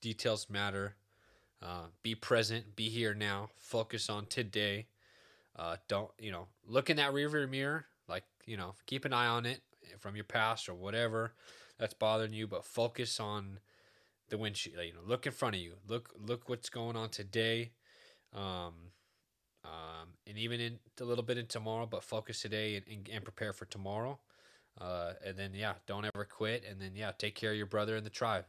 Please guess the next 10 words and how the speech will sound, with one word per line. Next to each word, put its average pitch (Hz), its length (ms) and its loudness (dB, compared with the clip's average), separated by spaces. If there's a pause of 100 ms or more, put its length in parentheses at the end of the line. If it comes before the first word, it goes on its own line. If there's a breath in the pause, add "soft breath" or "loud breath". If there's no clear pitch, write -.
you 92 120 -12
know, 90 100 -6
make 101 220 -8
sure 104 140 -4
you're 101 320 -2 (140)
got 98 200 -2
that 98 100 -4
accountability 104 880 -2
and, 87 140 -6 (800 loud breath)
and, 85 160 -8